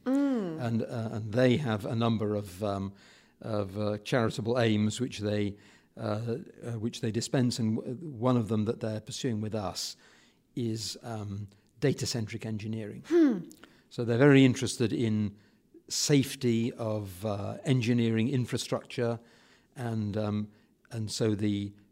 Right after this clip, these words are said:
Speaker 2: thesis is that bringing data science into defining safe infrastructure will make a big difference. And
Speaker 1: Yeah.
Speaker 2: so we, uh, we have, um, Mark Girolami, um, who's a, also professor at,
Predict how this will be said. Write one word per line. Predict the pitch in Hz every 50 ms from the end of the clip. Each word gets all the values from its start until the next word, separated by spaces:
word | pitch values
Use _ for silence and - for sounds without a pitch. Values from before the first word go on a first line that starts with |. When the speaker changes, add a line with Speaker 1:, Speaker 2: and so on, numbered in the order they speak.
| _ -
Speaker 2:
thesis | - 151 135 107 120 104 - 123
is | 117 104 101 95 92 82
that | 95 104 120 - - - _ -
bringing | 113 104 123 135 139 131 127 120
data | 127 123 120 117 - 104
science | - - 139 127 117 110 107 113 127 - -
into | 120 107 123 110
defining | 104 110 - - 123 120 120 113 113 110 107 104 98 101 - - _ _ _
safe | - - - 127 123 107 - -
infrastructure | - 120 104 - 113 - - 123 - - - - 117
will | 110 113
make | 104 107 113 107 127
a |
big | 107 113 101 90
difference. | - - - - - - - - -
And | 202 208
Speaker 1:
Yeah. | 226 220
Speaker 2:
so | - 113
we, | 110 110 107 107 101 - - - - - - - - _ _ _ -
uh, | 107 101 104
we | 110 110 110
have, | 113 110 101 98 104
um, | 110 104 101 101
Mark | 104 107 107 113 - 101
Girolami, | 95 101 110 104 123 127 127 127 127 123 123 127 123 123 127 127 117 98
um, | 101 110 107 107 107 107 110
who's | 110 113 107 95
a, | 107 104 101 98 - - - _ -
also | 120 113 - 120
professor | - - 107 - 117 104 - - - 110
at, | 113 - - -